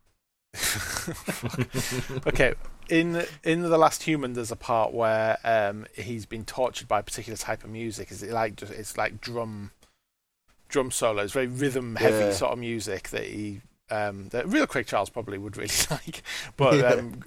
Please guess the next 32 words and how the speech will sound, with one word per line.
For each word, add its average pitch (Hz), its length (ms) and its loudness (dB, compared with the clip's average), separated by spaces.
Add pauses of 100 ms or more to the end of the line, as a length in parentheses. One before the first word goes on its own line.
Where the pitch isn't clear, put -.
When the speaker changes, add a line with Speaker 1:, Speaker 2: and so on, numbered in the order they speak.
Speaker 1:
um, 113 640 0 (840)
Speaker 2:
Yeah, 120 180 6
Speaker 1:
Dave 117 200 6
Speaker 2:
Lister 117 40 -4
Speaker 1:
Lister 113 120 0
Speaker 2:
likes 98 180 4
Speaker 1:
doesn't, 104 280 -8
yeah. 98 220 -6 (120)
Speaker 2:
melody 95 580 0
and 85 300 -12
Speaker 1:
Yeah, 101 340 2 (360)
yeah, 95 140 -4
he's 92 140 -8
not, - 240 -6
he's 95 180 -8
not 107 140 -4
a 101 140 -6 (220)
rhythm, 98 440 -8 (140)
um, 95 260 -6
section - 380 -8
guy. 90 340 -6 (1080)
Speaker 2:
Uh, 120 380 8 (160)
Clem, 135 680 4
uh, 104 480 0 (500)
has 104 240 -6 (240)
done, 107 300 -6 (160)
is 98 140 -12
someone 104 180 -4
else 107 180 0
who's 92 160 -6
done 92 200 -6
some 90 240 -10